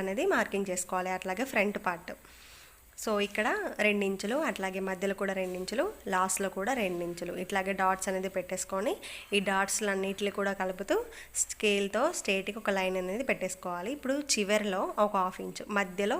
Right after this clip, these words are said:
ఒక హాఫ్ ఇంచు లేదా వన్ ఇంచు, ఆ తర్వాత ఇటు లాస్ట్లో ఏంటంటే ఒకటిన్నర ఇంచులు ఉక్సులు పట్టే వైపు ఇట్లాగే డాట్స్ అనేది పెట్టేసుకుంటూ ఈ మూడు డాట్స్ని కూడా కలుపుకుంటూ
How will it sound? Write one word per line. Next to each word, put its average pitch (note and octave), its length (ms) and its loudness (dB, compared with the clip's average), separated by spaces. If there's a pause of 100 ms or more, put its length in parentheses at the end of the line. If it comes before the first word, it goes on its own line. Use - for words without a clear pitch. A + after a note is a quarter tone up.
(140)
ఒక - 100 -4 (100)
హాఫ్ F3+ 240 -8
ఇంచు F3 300 -8
లేదా G#3 180 2 (100)
వన్ F3 220 0
ఇంచు, E3+ 200 -8 (500)
ఆ A3 40 2 (100)
తర్వాత G3 360 0 (500)
ఇటు F#3+ 180 -2 (720)
లాస్ట్లో G3 380 2
ఏంటంటే G3 680 0
ఒకటిన్నర F3+ 460 -2
ఇంచులు F3+ 320 -4
ఉక్సులు G3 260 -4
పట్టే F#3 260 -2
వైపు F3 260 -6 (140)
ఇట్లాగే G3 420 -2
డాట్స్ F#3+ 380 0
అనేది F#3+ 200 -2
పెట్టేసుకుంటూ F#3 720 -6
ఈ D4 120 -2 (140)
మూడు G3 220 -2
డాట్స్ని F#3+ 540 -2
కూడా F#3+ 240 -4
కలుపుకుంటూ F#3+ 560 -2